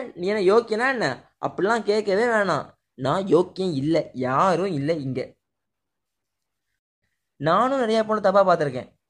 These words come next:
கேவலம் நானும் ஒரு பையன் தானே. புரிஞ்சிக்க வேண்டியது என்னன்னா, ஒரு பொண்ணை பொண்ணா பாருங்க, அவளுக்கும் உணர்வு இருக்கு,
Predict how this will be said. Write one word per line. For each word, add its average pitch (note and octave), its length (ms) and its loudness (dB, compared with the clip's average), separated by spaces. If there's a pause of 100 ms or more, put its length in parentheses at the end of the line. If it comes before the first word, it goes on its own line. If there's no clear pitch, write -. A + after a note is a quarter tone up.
கேவலம் F#3+ 540 2
நானும் F#3+ 320 4
ஒரு F#3+ 100 -2
பையன் E3 320 0
தானே. D3+ 200 -2 (1000)
புரிஞ்சிக்க C4 500 -2
வேண்டியது G3+ 460 -2
என்னன்னா, F3 480 -2 (100)
ஒரு B2+ 180 -2
பொண்ணை A#3 440 -2
பொண்ணா G#3+ 380 0
பாருங்க, D#3 340 2 (340)
அவளுக்கும் G3+ 540 0
உணர்வு F#3 280 0
இருக்கு, D3+ 300 -4